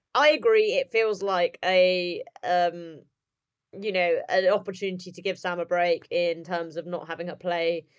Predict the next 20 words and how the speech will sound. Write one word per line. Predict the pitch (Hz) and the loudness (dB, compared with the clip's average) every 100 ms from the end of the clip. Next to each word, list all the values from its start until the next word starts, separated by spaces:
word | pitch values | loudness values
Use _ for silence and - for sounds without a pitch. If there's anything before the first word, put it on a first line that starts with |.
| _ | _
some | _ 196 | _ -10
friendlies | 190 202 185 180 180 | 0 0 0 -6 -8
to | 175 | -8
celebrate | 180 175 170 - | -6 -4 -4 -6
Christine | 180 - 175 | -10 -10 -10
Sinclair, | - 170 208 220 220 - | -12 -12 -4 0 0 -2
but | 202 214 - | -2 -2 0
who | 240 226 | -4 0
knows? | 208 208 208 196 | 2 4 2 2
I | 180 | -4
think | 196 | -2
I | 196 | -4
felt | 185 190 | -2 -4
confident | 185 190 190 | -4 -8 -6
about | 190 180 147 | -2 -2 -2
that | 175 | -6
stuff | - 180 | -6 -10
before. | - 180 190 185 170 180 _ _ _ 180 | -10 -12 -2 2 2 2 _ _ _ -4
And | 185 | -2
then, | 185 180 180 175 175 180 | 0 2 0 -2 -8 -10